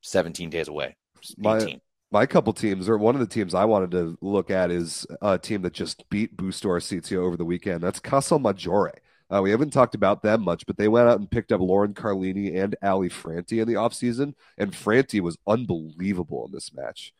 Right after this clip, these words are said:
Speaker 2: Uh, let's see exactly what her numbers were. Uh, yeah, nobody, nobody could really stop her, which is weird because her game is kinda limited. I mean, she's just kind of a cross-court power player,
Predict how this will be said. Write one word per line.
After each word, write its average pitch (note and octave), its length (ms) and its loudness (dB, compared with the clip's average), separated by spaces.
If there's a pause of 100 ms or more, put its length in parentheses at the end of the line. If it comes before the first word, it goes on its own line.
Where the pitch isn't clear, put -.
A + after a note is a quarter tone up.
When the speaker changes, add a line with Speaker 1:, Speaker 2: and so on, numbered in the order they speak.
(300)
Speaker 2:
Uh, E2+ 240 -2
let's E2 140 -8
see G2+ 120 -2
exactly E2+ 420 -4
what E2 120 -2
her D#2+ 80 -6
numbers D#2+ 380 -8
were. D2+ 240 -8 (640)
Uh, E2+ 220 0
yeah, F2 220 2
nobody, F#2+ 300 2
nobody G#2+ 280 4
could C#3 140 0
really A#2 180 6
stop G#2 300 2
her, G#2 60 0
which F#2 180 0
is E2 120 -8
weird F#2+ 220 2
because F2+ 280 -4
her G2+ 140 -2
game G2+ 380 0
is F2+ 420 -4 (420)
kinda B2 640 0
limited. D3 500 4
I A2+ 80 6
mean, G#2 180 0
she's G2 220 -8
just G#2+ 220 -6
kind A2 160 2
of G2+ 80 0
a F2+ 60 -2
cross-court F#2 720 -4
power F2+ 320 0
player, C3 400 0